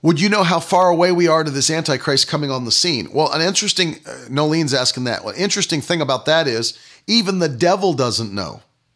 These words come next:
when Christ will return. So doesn't it make sense that the devil would have to have an Antichrist prepared in every generation, just in case Jesus came back in that generation?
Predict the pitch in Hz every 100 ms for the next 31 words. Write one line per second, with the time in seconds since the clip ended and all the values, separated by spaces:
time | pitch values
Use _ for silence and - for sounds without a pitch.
0 | _ _ _ 131 139 113 147 127 - 127
1 | 113 101 - 117 71 - _ _ - -
2 | - 170 151 180 190 - 165 175 - 170
3 | 202 - 151 139 123 143 151 160 151 113
4 | 131 139 139 110 127 139 127 117 127 143
5 | 135 143 139 - 143 139 - 117 - 131
6 | 139 127 113 113 131 123 139 120 127 120
7 | 104 113 - 156 - _ _ _ _ _
8 | _ _ _ _ _ - 156 147 151 143
9 | 123 143 156 - 160 160 139 139 143 143
10 | 127 127 139 135 117 120 131 120 113 127
11 | -